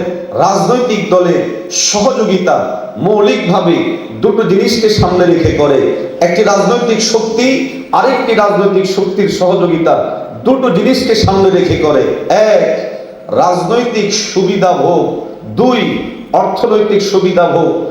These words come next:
উনিশশো পঁচাশি সাল থেকে দু হাজার পঁচিশ আপনাদের সামনে আমরা ওপেন চ্যালেঞ্জ ছুড়ে দিচ্ছি, গোটা বাংলাদেশে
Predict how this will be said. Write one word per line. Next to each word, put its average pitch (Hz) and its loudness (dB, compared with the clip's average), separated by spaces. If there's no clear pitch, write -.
উনিশশো 202 0
পঁচাশি 185 0
সাল 180 2
থেকে 175 2
দু 185 2
হাজার 180 2
পঁচিশ 170 2
আপনাদের 185 2
সামনে 175 2
আমরা 165 0
ওপেন 208 4
চ্যালেঞ্জ 208 2
ছুড়ে 190 4
দিচ্ছি, 170 2
গোটা 240 4
বাংলাদেশে 202 2